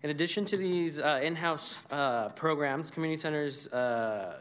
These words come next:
continue to provide many other services, which I'll, I'll talk about some of them. Uh, our community centers are a space, uh, for rentals for the community, so community members can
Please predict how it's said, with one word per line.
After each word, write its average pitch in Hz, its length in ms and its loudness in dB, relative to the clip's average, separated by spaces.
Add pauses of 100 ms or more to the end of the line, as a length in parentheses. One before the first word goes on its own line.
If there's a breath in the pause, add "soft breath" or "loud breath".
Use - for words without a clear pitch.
continue 143 440 -2
to 131 80 -4
provide 117 500 -2
many 131 400 -2
other 120 260 -2
services, 107 640 -6
which 107 380 -10
I'll, 110 280 -6
I'll 104 140 -8
talk 110 260 -8
about 101 280 -8
some 110 240 -6
of 101 120 -6
them. 104 280 -6 (340 loud breath)
Uh, 104 500 0
our 135 160 4
community 170 520 0
centers 151 480 0
are 127 180 2
a 123 60 -2
space, 131 500 -4
uh, 117 460 0
for 117 340 -2
rentals 127 500 -2
for 135 160 -8
the 123 100 -6
community, 123 500 -2
so 131 200 -4
community 127 360 -4
members 117 320 -6
can 117 260 -6